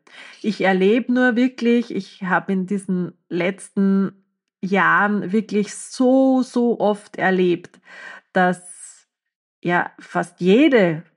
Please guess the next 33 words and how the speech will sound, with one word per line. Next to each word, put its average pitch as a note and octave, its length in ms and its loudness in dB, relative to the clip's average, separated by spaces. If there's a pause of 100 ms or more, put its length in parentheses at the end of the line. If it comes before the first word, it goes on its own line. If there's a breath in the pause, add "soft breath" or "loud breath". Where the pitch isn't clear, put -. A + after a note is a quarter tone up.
würde F3+ 280 -2
ich E3+ 160 -4
fast E3 360 -4
sagen, D#3+ 340 0
fast F3+ 340 -4
jede C#4 320 0
Frau, F3+ 400 2
und E3 160 -4
das F3 220 -4
waren F3 480 -2
über A#3 600 2 (280)
ein F3+ 180 -4
paar E3 320 0
tausend, E3 560 -4 (540 loud breath)
äh, F3 420 0
Frauen, F3+ 460 2
die G3+ 160 0
zu G#3 140 -2
mir G3+ 200 2
in G#3 80 -2
die F#3+ 60 0
Beratung F#3 640 -2
gekommen E3+ 600 -4
sind, F#3+ 380 -2 (1800 loud breath)
gesagt F#3 640 -2
haben, F3+ 600 0 (540)
„Ich - 580 -4
möchte E3+ 520 -6
noch D#3+ 280 -6
mal D#3+ 360 -2
was D#3 220 -8
anderes D#3 640 -10
machen. - 540 -8